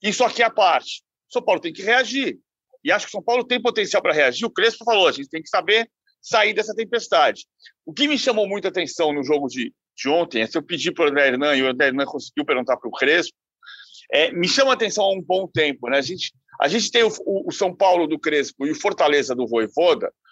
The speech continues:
os dois marcando por encaixe individual o campo inteiro, que é uma coisa que a gente dizia que o Cuca fazia e era uma loucura.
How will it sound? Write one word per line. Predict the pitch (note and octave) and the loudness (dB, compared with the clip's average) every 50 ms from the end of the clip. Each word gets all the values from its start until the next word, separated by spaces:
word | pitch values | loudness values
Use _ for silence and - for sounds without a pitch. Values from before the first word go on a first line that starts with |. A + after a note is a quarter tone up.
| _ _ _ _ | _ _ _ _
os | - A3 G#3+ F3+ D3 | -2 -2 -2 -2 0
dois | - G3 A3+ A#3+ B3 A3 F#3+ | 0 2 4 4 2 2 0
marcando | G#3+ G3 F3+ - - F3+ G3 G3+ G3+ G3+ F3+ | 0 0 0 -2 -2 -2 0 0 0 -4 -6
por | - - A3 G3+ | -6 -6 -6 -6
encaixe | G3+ - - - F#3 G3 G3 - A3 | -6 -2 0 2 2 2 0 -2 -8
individual | F#3+ F3 G3 G#3 G#3+ F3+ F#3 F3 F#3 G#3 | -10 -8 -8 -6 -2 2 4 4 4 2
o | G3+ | 2
campo | - G#3 G#3+ A3 A3 A3+ | 0 0 0 0 -2 -6
inteiro, | A3 G#3 - - D#3+ E3 D#3+ C3+ G#2+ - - _ _ _ _ _ _ _ _ _ _ _ _ _ _ - | -10 -6 -2 0 2 2 2 2 -2 -6 -12 _ _ _ _ _ _ _ _ _ _ _ _ _ _ -2
que | - | 0
é | A#3 | 2
uma | B3+ C4+ C4+ - | 2 2 0 0
coisa | - C#4 C#4 C#4 | 2 0 0 2
que | A3+ C#4 | 0 0
a | B3+ | 0
gente | B3+ D4 C#4+ B3 | 2 0 0 0
dizia | D4 C4 G3+ G#3 B3+ C4+ C4 | 0 0 0 2 0 0 0
que | - D4 | 0 -2
o | - | -2
Cuca | - C4+ C#4 A#3 - B3+ | -2 -2 -2 0 0 0
fazia | A3+ - B3+ A3+ F3+ - G#3+ A#3+ B3+ C4 C4+ | 2 2 0 0 0 -2 0 2 4 4 4
e | C4+ | 4
era | C#4 C4+ C4+ | 4 2 4
uma | C4+ C#4 | 2 2
loucura. | C#4+ D4 C4+ - - A3 B3 B3+ A#3 D3+ F#2+ | 2 2 0 -2 -4 -4 -2 0 0 0 -2